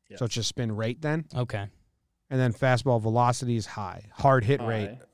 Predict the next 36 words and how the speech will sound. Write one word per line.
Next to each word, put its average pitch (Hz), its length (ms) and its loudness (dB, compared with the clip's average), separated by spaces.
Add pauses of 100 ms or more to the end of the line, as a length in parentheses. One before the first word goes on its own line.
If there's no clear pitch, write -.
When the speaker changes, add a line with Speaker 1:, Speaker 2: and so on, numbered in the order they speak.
(320)
Speaker 2:
very 95 540 -2
low. 73 300 -14
Speaker 3:
So 147 120 2
I, 147 300 4
I - 20 2
think 147 220 0
that 151 140 4
is 147 160 4
interesting 135 460 -2
of 120 80 -2
note, 135 320 0
'cause 120 220 -4
anyone 120 360 0
that 117 100 -2
has 117 240 -2
been 117 180 -4
listening 117 400 -6
to 117 140 -6
our 110 180 -4 (100)
team 123 280 -2
profile 113 500 -2
and 110 100 -4
projections, 110 680 -6 (560)
we, 123 340 0 (220)
we've 120 200 -4
been 123 160 -4
using 120 280 -2
this 117 140 -6
page 117 280 -2
a 113 40 -8
decent 147 360 0
amount 120 320 -2
'cause, 135 160 -2
uh, 131 160 0
again, 139 400 0
like, 127 280 -2